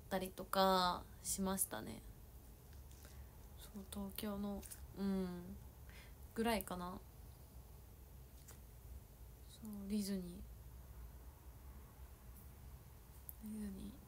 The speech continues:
てます。お正月？二日、三日ぐらいに、今年入ってすぐ、三日？一月、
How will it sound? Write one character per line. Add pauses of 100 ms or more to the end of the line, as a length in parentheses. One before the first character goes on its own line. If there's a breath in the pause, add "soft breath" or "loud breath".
(180)
て
ま
す。 (2500 soft breath)
お
正
月？ (1600)
二
日、
三
日
ぐ
ら
い
に、 (720)
今
年
入
っ (160)
て
す
ぐ、 (380)
三
日？
一
月、